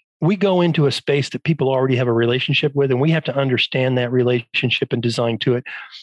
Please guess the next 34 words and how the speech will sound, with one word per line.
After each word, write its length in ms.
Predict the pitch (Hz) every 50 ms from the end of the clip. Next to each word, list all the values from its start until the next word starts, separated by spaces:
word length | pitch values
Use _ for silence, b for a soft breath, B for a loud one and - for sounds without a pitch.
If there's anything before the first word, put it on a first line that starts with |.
| B B
When 120 | 180 170
you're 60 | 165
designing 380 | 151 151 139 175 202 214 190 156
a 60 | 143
new 200 | 135 143 151 143
home, 500 | - - 151 151 143 127 120 117 113 113 - B B B B B B
it's 180 | 160 - -
much 180 | 208 233 - -
more 140 | 220 196 180
tabula 420 | - 170 165 160 147 147 135 135
rasa. 360 | 135 131 131 123 123 117 117
You 100 | 117 131
have 80 | 156 165
a 60 | 147
lot 340 | 135 139 139 151 165 160 165
more 240 | 160 151 147 139 127
freedom 560 | - - - - 143 147 143 139 127 127 123
of 160 | 123 113 -
design, 600 | - 120 110 - 127 127 123 117 117 120 127 123 B B B B B B B
but 100 | 156 151
you 180 | 156 160 165
also 300 | 175 - - - - 175
have 260 | 143 139 147 135 131 131
less 380 | 127 131 143 143 - - - - - _ _ _
relationship 920 | - 139 143 135 135 131 135 143 143 143 - - 143 127 - - - 143 - _ _ -
to 140 | - 156 135
existing 680 | 131 131 131 123 117 - - 135 - - - 131 117
space 400 | - - - 156 147 139 123 -
to 140 | - - -
take 240 | - - 127 - -
into 100 | 113 120
account. 400 | 113 - - 160 139 120 131 - B B B B B B B B B
So 360 | - - 160 151 147 143 131 - _ _ - 151 143 147
th-, 140 | 160 143